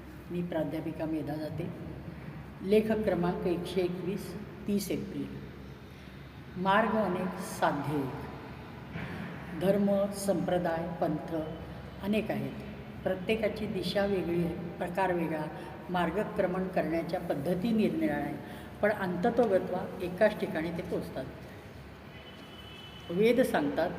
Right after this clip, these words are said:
शुद्ध आत्मज्ञान प्राप्ती हेच जीवाचे अंतिम साध्य आहे. सर्व संत, महंत, मौलवी, संदेष्टे, अवतार पुरुष हेच सांगतात, "तत्त्वमसी, तूच तोच आहेस,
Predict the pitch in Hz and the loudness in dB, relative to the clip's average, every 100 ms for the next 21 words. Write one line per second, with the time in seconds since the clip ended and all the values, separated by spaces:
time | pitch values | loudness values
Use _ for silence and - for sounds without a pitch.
0 | - - - 240 - 233 233 226 202 190 | -6 -8 -4 -2 6 10 10 10 2 2
1 | 202 202 196 180 - 190 175 147 - 220 | 2 0 4 2 2 -2 -4 -4 -2 2
2 | 226 233 185 185 165 160 - 196 - 185 | 2 2 0 2 4 2 0 -6 -4 -2
3 | 170 190 170 - 139 - - - - - | 0 2 2 0 -2 -4 -8 -10 -10 -12
4 | - - - - - - - - 220 247 | -14 -16 -14 -14 -14 -14 0 8 10 8
5 | 220 208 202 214 196 175 175 190 180 175 | 8 4 4 2 2 2 2 2 4 4
6 | 165 175 180 170 170 160 165 170 165 160 | 4 4 4 2 0 0 -2 -2 -2 -2
7 | - - 175 170 175 165 - - - - | -6 -4 -2 0 0 0 -2 -10 -10 -12
8 | - 185 175 175 196 233 - 160 143 143 | -4 2 4 6 4 4 2 0 0 -2
9 | 139 175 175 196 175 143 147 - 247 254 | -2 -2 2 2 2 0 -2 -2 0 0
10 | - - - - 220 220 175 135 127 | -4 -10 -10 0 2 4 2 0 -4